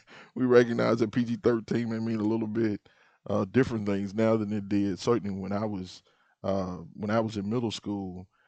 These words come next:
Um, but we want them to, to express, you know, thoughts and, and emotions and, and, and pain is okay. Uh, but we don't wanna, you know, we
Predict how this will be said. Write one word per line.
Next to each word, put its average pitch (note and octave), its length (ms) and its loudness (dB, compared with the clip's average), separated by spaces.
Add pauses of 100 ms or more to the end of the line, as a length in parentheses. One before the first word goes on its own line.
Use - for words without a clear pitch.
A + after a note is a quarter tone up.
(320)
Um, G2+ 520 0 (480)
but B2 180 2
we D3 140 2
want D#3 380 -2
them B2+ 200 -6
to, B2 160 -4
to - 160 -8
express, A#2 720 -2
you B2+ 140 -10
know, A2 260 -6
thoughts A#2+ 400 -4
and, F#2+ 320 -8 (100)
and G2 160 -8
emotions G2+ 680 -2
and, F#2+ 220 -4
and, F#2+ 240 -4 (360)
and G#2 180 2
pain B2 400 2
is A2 160 2
okay. A#2 540 2 (520)
Uh, G2 200 4
but G2+ 160 2
we A2+ 200 2
don't A#2 260 2
wanna, G#2+ 460 2 (320)
you G#2 60 -6
know, G#2+ 80 0
we G#2 560 0